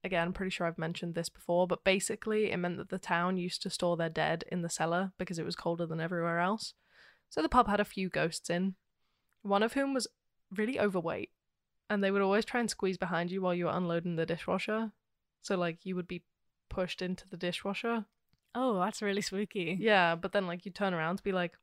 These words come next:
Speaker 1: "Can you not do that? <laughs> I'm dealing with the dishwasher." Um, but there was no one there.
Speaker 2: Oh.
Speaker 1: Yeah, and, like, all of the staff had that. That was just something that we
Speaker 2: Did
Speaker 1: would
Speaker 2: you have that?
Speaker 1: Yeah.
Speaker 2: Wow, you never told me about that.
Speaker 1: Yeah, everyone had it. It was just kind of just like, "Oh, there it is again."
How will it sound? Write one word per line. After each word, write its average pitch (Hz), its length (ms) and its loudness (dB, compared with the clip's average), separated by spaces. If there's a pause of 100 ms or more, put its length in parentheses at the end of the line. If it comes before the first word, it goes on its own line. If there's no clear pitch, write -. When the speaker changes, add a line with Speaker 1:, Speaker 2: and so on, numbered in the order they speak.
Speaker 1:
"Can 220 200 2
you 214 80 4
not 220 280 4
do 226 160 2
that? 277 300 6
<laughs> - 40 6
I'm - 380 4 (240)
dealing 226 340 6
with 240 220 -2
the 214 80 4
dishwasher." 233 680 -2 (440)
Um, 190 480 0
but 180 300 2
there 180 100 4
was 190 80 -2
no 196 100 0
one 175 140 -2
there. 175 280 -2 (520)
Speaker 2:
Oh. 208 400 -6
Speaker 1:
Yeah, 180 200 4
and, 185 120 4
like, 175 200 0
all 175 220 2
of 175 100 -4
the 170 100 -8
staff - 280 -2
had - 160 -6
that. - 300 -2
That - 100 -2
was 185 140 -6
just 180 160 -4
something - 300 -4
that 170 180 -4 (420)
we 180 140 -2
Speaker 2:
Did 165 80 -2
Speaker 1:
would 185 80 -2
Speaker 2:
you 196 60 -6
have 214 120 -6
that? 247 220 -6 (200)
Speaker 1:
Yeah. 202 260 4 (760)
Speaker 2:
Wow, 254 240 -2
you 202 140 0
never 233 120 -2
told 226 180 -8
me - 20 -6
about 185 180 -8
that. 92 220 -10
Speaker 1:
Yeah, 220 340 2
everyone 208 300 2
had 180 140 -4
it. 185 180 -2
It - 40 0
was 196 140 -2
just - 180 -6
kind 196 140 0
of 190 100 -6
just - 280 -8
like, 180 200 -6
"Oh, 220 260 4 (120)
there 180 160 -4
it 185 60 -2
is 196 100 -4
again." 196 320 -2